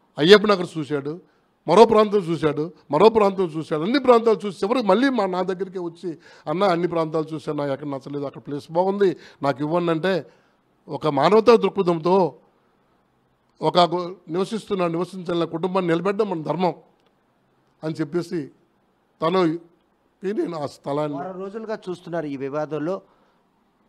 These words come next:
Speaker 2: కంక్లూజన్కి ఇక్కడ కూడాను ఇ-, ఇ-, ఇరువైపుల నుండి వచ్చే పరిస్థితి. ఎందుకంటే ఎవరైతే బాధితులు ఉన్నారో నేరుగా మాట్లాడుకునే పరిస్థితి లేదు. ఇరు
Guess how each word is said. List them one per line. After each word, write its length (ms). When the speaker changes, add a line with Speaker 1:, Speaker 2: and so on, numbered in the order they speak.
Speaker 2:
కంక్లూజన్కి 760
ఇక్కడ 340
కూడాను 680
ఇ-, 140
ఇ-, 240
ఇరువైపుల 480
నుండి 140
వచ్చే 180
పరిస్థితి. 240
ఎందుకంటే 600
ఎవరైతే 460
బాధితులు 480
ఉన్నారో 300
నేరుగా 520
మాట్లాడుకునే 680
పరిస్థితి 500
లేదు. 280
ఇరు 300